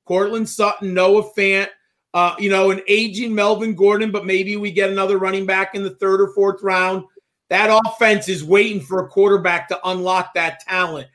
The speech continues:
My dream is that Justin Fields is sitting there at number nine.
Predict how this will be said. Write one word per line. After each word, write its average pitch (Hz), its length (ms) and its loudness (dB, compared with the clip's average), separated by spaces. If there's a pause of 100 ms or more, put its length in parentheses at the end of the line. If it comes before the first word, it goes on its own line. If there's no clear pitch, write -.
(240)
My 226 240 2
dream 202 560 -2
is 165 140 -6
that 160 160 -8
Justin 165 340 -6
Fields 160 380 -6
is 135 160 -14
sitting 180 200 -12
there 151 180 -8
at 147 80 -16
number 139 240 -14
nine. 117 240 -14